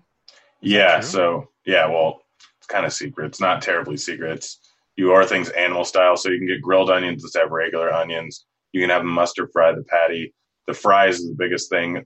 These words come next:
Speaker 2: Their animal style fries is not on the menu. It's part of the secret menu. But what they do is they add a layer of cheese on top, grilled onions, and then spread. It's delicious.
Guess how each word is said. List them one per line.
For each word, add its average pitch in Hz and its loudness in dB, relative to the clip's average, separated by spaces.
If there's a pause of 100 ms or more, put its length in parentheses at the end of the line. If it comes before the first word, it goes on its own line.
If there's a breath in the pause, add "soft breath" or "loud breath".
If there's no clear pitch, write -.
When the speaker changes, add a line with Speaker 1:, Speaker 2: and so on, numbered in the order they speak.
Speaker 2:
Their 87 -2
animal 92 2
style 90 4
fries 87 2
is - -20
not 85 -2 (160)
on 82 -8
the 82 -20
menu. 87 -6
It's - -14
part 82 -10
of 71 -16
the 76 -18
secret 92 -4
menu. 92 -4 (360)
But 92 -2
what 92 2
they 92 2
do 92 4
is 85 0
they 87 0
add 82 2 (360)
a 85 0
layer 92 4
of 90 0
cheese 92 -2
on 87 2
top, 87 4
grilled 92 0
onions, 85 -4
and 85 -12
then 76 -10
spread. - -8 (180)
It's - -18
delicious. - -8